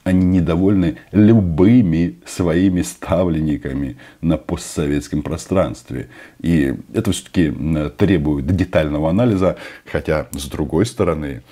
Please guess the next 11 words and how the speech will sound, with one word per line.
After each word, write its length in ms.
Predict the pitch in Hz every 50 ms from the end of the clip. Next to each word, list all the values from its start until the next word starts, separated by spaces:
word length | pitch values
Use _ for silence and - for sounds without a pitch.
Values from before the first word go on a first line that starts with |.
| _ _ -
на 180 | 82 90 87
то 220 | 85 - 101 104 101
он 160 | 90 87 87
и 40 | 85
Миша 380 | 82 82 90 98 - - 82
Леонтьев, 580 | 78 78 71 65 67 69 64 62 - - - -
чтобы 420 | - - 73 71 67 73 65 60 - - - - - _ -
все-таки 600 | - - - 80 80 - 85 - - 87 78 - -
осознать, 720 | - 92 - - 87 80 - - 85 78 73 73 71 - - 76 - -
что 500 | - - - 73 71 67 65 58 55 57 - - - - - 64 - - _
проблема 720 | 90 92 85 78 76 78 82 92 92 85 76 67 64